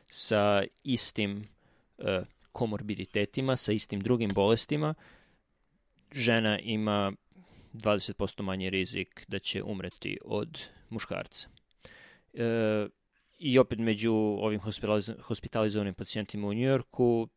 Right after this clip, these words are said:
trideset devet posto su bile žene i opet je mortalitet bio veći kod muškaraca nego žena.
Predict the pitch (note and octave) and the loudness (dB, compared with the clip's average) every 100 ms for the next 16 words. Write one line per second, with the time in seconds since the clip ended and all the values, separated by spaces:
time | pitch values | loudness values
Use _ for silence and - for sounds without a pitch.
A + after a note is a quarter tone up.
0 | - A#2+ G#2 - G#2 F#2+ - G2 A2 - | -8 -4 -2 -2 -2 -2 -2 -6 -6 -10
1 | G2+ G2 G2 A2 A#2 A2+ G2+ F#2+ - G#2+ | -6 -4 -4 -2 0 2 0 0 -6 -6
2 | F#2+ - G2 G2+ F#2 G2 G2 G2 F#2+ - | -6 -4 -6 -6 -10 -8 -6 -4 -6 -10
3 | - A2 - - - - A#2 A2 G2+ - | -12 -12 -10 -10 -10 -12 -8 -6 -6 -8
4 | - | -12